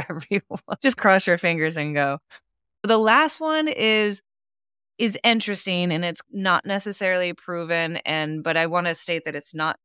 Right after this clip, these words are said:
dealing with learning styles. So the myth of people having learning styles is completely wrong. We don't learn a certain way, but we do have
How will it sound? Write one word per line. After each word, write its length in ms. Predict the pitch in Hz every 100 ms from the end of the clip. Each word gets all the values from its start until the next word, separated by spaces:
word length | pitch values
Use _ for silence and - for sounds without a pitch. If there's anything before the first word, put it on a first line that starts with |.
| _
dealing 280 | 170 165 156
with 160 | 147 147
learning 500 | 147 147 151 160 165
styles. 420 | - 160 160 156
So 120 | 151 147
the 60 |
myth 400 | 143 156 160 170
of 120 | 156 -
people 300 | 160 - 156
having 380 | 151 143 143
learning 460 | 147 147 156 156 160
styles 500 | - 156 156 156 147
is 280 | 143 139 -
completely 680 | - 151 - 180 - 165 156
wrong. 360 | 151 131 139 151
We 100 | 165
don't 220 | 170 -
learn 260 | 160 156
a 80 | 151
certain 360 | 147 147 - 147
way, 400 | 139 151 175 190 _ _ _ _ -
but 180 | 185 180
we 160 | 185
do 380 | 170 175 196 214
have 480 | 196 190 180 175